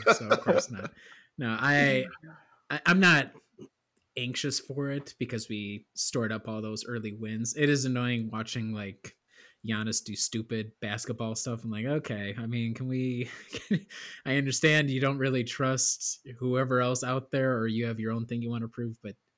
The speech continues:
I, I would appreciate having most of the guys back." Yes, I'm getting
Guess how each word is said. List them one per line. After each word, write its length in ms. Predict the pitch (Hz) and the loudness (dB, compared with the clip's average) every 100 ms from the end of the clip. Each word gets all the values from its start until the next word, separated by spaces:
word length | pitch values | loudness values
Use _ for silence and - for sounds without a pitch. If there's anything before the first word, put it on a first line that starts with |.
| _ | _
I, 140 | 113 107 | -10 -8
I 80 | 113 | -8
would 140 | 107 | -8
appreciate 580 | 104 - 98 - 92 95 _ _ | -10 -10 -10 -10 -12 -14 _ _
having 260 | 104 87 92 | -16 -14 -16
most 240 | 76 - | -14 -14
of 60 | 87 | -14
the 80 | |
guys 220 | 87 82 - | -18 -18 -18
back." 200 | - - | -18 -20
Yes, 200 | - - | -14 -14
I'm 160 | 90 104 | -12 -14
getting 360 | 98 82 90 | -16 -16 -20